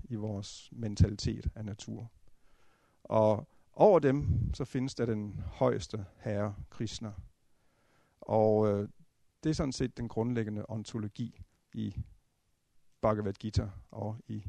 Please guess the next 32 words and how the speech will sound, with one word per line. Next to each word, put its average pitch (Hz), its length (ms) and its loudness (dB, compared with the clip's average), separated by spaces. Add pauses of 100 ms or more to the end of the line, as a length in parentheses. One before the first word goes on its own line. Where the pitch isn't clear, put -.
Vedderne. 110 640 -6 (680)
Og 120 460 8
at, - 240 -2
øh, 113 400 2 (1500)
spørgsmålet 151 420 4
kan 117 60 -2
man 127 60 0
så 120 100 -2
sige, 135 200 0
jamen, 120 420 0
øh, 113 280 -2 (560)
hvad 127 340 6
er 131 220 4
forklaringen 123 720 -2
på - 260 0 (720)
den 135 140 4
her 120 160 4
verden 110 360 0
her? 107 140 -4
Hvad 123 140 2
er 120 40 2
den 123 160 -2
her 110 100 -2
verden 107 320 -4
for - 80 -8
noget? 110 220 -4
Hvorfor, 120 260 -2
og 113 180 -4
hvorfor 123 280 2
er 113 200 0
vi 113 240 -4
her? 117 420 2